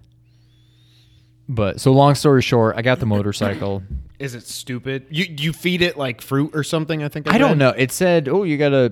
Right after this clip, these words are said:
Speaker 1: put stuff in the tank." I haven't used it that much, but my gas meter, if you wanna call it that, has only gone down by, like, a quarter.
Speaker 2: Oh.
Speaker 1: So it's not like it goes down very fast.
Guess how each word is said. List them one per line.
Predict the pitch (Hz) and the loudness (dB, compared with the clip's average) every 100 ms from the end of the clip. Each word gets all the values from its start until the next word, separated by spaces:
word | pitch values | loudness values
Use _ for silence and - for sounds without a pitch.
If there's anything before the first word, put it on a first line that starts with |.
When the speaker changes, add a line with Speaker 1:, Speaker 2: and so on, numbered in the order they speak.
| - | 0
Speaker 1:
put | 170 | -2
stuff | - 170 - | 0 -2 0
in | |
the | 131 | -2
tank." | - 156 143 104 - - - _ _ _ _ _ - | -2 -2 -2 -2 -6 -12 -20 _ _ _ _ _ 0
I | |
haven't | 208 220 | 2 4
used | 147 151 143 | 4 4 2
it | 110 | 0
that | 113 139 | 2 2
much, | 131 147 160 - | 2 0 -2 -6
but | 113 | -4
my | 107 104 95 - - - | -4 -6 -10 -14 -18 -14
gas | 98 95 113 127 | -12 -6 -4 -2
meter, | 120 120 135 | 0 2 2
if | 117 | 2
you | 117 | 0
wanna | 117 | 2
call | 120 117 | 2 2
it | |
that, | 123 123 | 2 0
has | 123 113 104 | 2 0 -2
only | 120 117 | 0 2
gone | 117 117 | 4 4
down | 110 110 113 | 2 -2 -2
by, | 110 | -4
like, | 101 98 | -6 -10
a | |
quarter. | - - 117 147 151 135 _ _ - | -6 0 0 0 -2 -4 _ _ -16
Speaker 2:
Oh. | 110 82 _ _ _ _ _ _ _ | -14 -14 _ _ _ _ _ _ _
Speaker 1:
So | - 156 | -2 0
it's | 147 | 2
not | 302 | 2
like | 214 143 | 0 0
it | |
goes | 123 135 110 | 2 2 2
down | 120 107 | 0 0
very | 101 85 | -4 -10
fast. | - 82 82 - - | -14 -14 -10 -12 -12